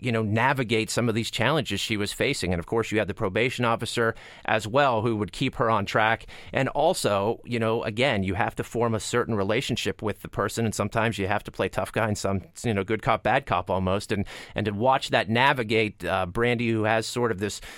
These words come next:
this tremendous personality, but also, you know, has this sort of temper and, and reacts differently to different social situations, and kind of watch that develop.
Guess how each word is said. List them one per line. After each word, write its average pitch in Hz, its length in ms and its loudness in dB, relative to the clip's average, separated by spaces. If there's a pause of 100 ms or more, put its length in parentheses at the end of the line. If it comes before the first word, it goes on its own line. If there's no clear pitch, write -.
(100)
this - 220 -4
tremendous 135 440 0
personality, 117 800 0
but 98 220 0
also, 120 580 2 (160)
you 117 120 0
know, 95 180 2
has 135 380 0
this 139 140 0
sort 139 240 2
of 120 100 -8
temper 123 400 0
and, 104 220 0 (260)
and 107 360 0
reacts 107 500 0
differently 107 460 0
to 117 180 -2
different 107 320 -2
social 120 300 0
situations, 92 640 -2
and 98 80 -2
kind 131 180 2
of 95 120 -2
watch 110 380 0
that 127 220 2
develop. 101 540 0